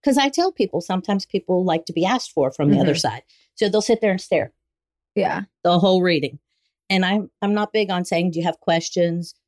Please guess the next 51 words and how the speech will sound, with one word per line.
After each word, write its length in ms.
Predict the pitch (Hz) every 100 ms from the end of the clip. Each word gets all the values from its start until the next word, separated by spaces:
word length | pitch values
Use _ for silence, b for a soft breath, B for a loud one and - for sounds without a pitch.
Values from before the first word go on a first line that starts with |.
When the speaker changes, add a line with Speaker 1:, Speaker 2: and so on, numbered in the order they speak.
| -
Speaker 1:
Do 60 |
you 40 | 202
know 120 | 180
what 120 | 175
I 100 | 165
mean? 340 | 170 170 165 165
Do 80 | 185
you 40 |
know 100 | 175
who 120 | 170
that 200 | 165 156
is?" 360 | 165 160 165 -
I 100 | 208
don't 120 | 180
Speaker 2:
Mm-hmm. 100 | 151
Speaker 1:
do 120 | 175 269
that. 180 | 123 - _ _ _
So 400 | - 202 185 175 -
sometimes 680 | 214 196 196 196 185 180 -
I'll 100 | 170
be 140 | 170
like, 160 | 160 143 -
"Okay, 280 | 196 202 - _ _ _ _ _
did 220 | 151 151 160
you 100 | 170
have 400 | 143 139 147 143 - _ _ 220
a 40 |
friend 280 | 220 202 151
to 80 | -
die 280 | 131 127 135
or 120 | 156
a 60 | 180
family 320 | 220 202 175
member 240 | 151 143
to 160 | 147 147
die 300 | 139 135 143
or 80 | 180
a 60 |
grandmother 420 | 196 240 262 165 160
to 140 | -
die?" 260 | 147 139 -
And 240 | 165 165 b b _
they'll 80 | 208
be 120 | 220
like, 160 | 208 196 -
"Yeah, 260 | 233 247 220
grandma, 320 | 226 220 220
whoever, 640 | 214 226 226 233 208 196 185
or 220 | 202 190
this 220 | 185 202
friend," 280 | - 185 175